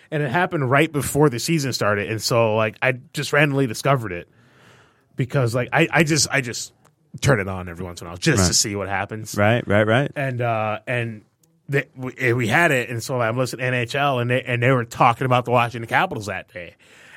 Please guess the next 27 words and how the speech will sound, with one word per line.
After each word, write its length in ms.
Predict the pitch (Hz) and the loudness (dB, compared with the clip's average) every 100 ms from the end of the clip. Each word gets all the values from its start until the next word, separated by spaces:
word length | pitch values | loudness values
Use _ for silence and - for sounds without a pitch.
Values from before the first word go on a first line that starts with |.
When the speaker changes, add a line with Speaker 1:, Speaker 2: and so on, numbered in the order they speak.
| - | -4
Speaker 1:
and 140 | 127 | 0
they 100 | 123 | 0
brought 380 | 120 135 127 127 | -2 0 2 4
up 340 | 135 127 117 _ _ _ _ _ _ _ _ _ 120 | 4 4 0 _ _ _ _ _ _ _ _ _ -10
the 120 | - | -8
fact 440 | 113 135 127 113 - | -4 2 2 2 0
<laughs> 80 | - | 0
that 260 | 131 120 - - - _ 107 | 2 0 -4 -20 -20 _ 0
Speaker 2:
That, 200 | 120 - _ - | 0 0 _ 0
okay, 360 | 147 180 135 | 2 4 2
Speaker 1:
with 80 | 143 | 2
Speaker 2:
I 80 | 127 | 2
mean, 140 | 147 | 4
Speaker 1:
every-, 180 | 139 160 - | 2 0 0
with 200 | 143 127 | 0 0
everything 400 | 143 143 147 143 | 0 0 0 -2
they've 180 | 135 120 | -2 -2
done. 440 | 117 131 123 110 110 _ _ _ _ _ _ _ - | 0 2 0 -2 -10 _ _ _ _ _ _ _ -12
Let's 240 | - 110 | -10 -10
see. 280 | 82 82 73 _ _ _ | -14 -18 -20 _ _ _
Speaker 2:
In 240 | 117 120 120 | -2 -2 0
oh 200 | 120 135 | 2 2
nine, 580 | 151 131 117 120 160 165 - | 4 4 4 2 -4 -8 -4
and 180 | 110 113 | -2 0
then 140 | 113 | 0
in 140 | 110 | -2
sixteen. 720 | 104 - 131 131 - 135 127 | -4 -4 -4 -4 -4 -2 -2